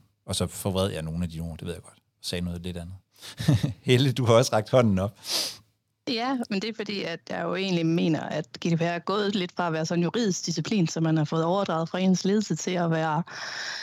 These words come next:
Speaker 2: en opgave, som bliver løst rundt omkring i virksomhederne af, af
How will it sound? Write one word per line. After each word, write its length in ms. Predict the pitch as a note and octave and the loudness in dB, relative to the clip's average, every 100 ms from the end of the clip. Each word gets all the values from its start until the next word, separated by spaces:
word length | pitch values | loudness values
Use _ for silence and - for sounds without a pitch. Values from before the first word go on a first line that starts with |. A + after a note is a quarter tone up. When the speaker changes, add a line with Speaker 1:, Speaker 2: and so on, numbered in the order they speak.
| - - - | -12 -10 -6
Speaker 2:
en 160 | G3+ - | -6 -4
opgave, 560 | - - F3+ E3 D3+ | -6 -4 -2 0 0
som 380 | E3 F3 E3 D#3+ | -2 0 2 2
bliver 340 | - E3+ E3 | 0 -4 -2
løst 300 | E3 G3+ - | -2 -4 -2
rundt 160 | F#3+ G3 | -2 0
omkring 300 | F#3 F#3+ F#3+ | 0 0 0
i 40 | |
virksomhederne 680 | F3 G3 G3 F3+ E3+ D#3+ D#3 | 0 -2 0 4 6 6 4
af, 220 | D#3 D#3+ - | 2 0 0
af 220 | E3 D#3+ | -2 -2